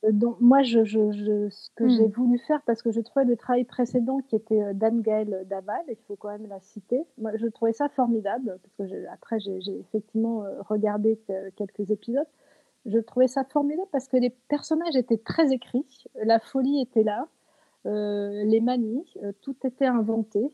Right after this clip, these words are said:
Speaker 1: Elle avait fait un travail de dingue avec un budget qui était télé et qui était, euh, ridicule.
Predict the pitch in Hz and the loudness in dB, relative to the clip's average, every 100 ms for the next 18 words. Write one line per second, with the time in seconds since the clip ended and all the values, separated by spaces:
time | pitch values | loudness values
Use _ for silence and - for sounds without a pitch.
0 | - 359 220 214 208 240 - 277 247 254 | -10 -8 -4 -2 -2 -4 -4 -4 -4 -2
1 | 247 226 226 214 262 269 208 202 - 202 | 0 0 0 0 0 0 0 -2 -4 -8
2 | 190 220 208 262 247 208 - 202 - 240 | -4 -6 -2 -4 -2 -4 -2 -6 0 0
3 | 254 233 - 208 190 240 247 196 - - | 2 0 -2 -8 -2 0 0 -2 -10 -8
4 | 226 208 214 - 277 311 | -4 -4 -6 -6 -6 -6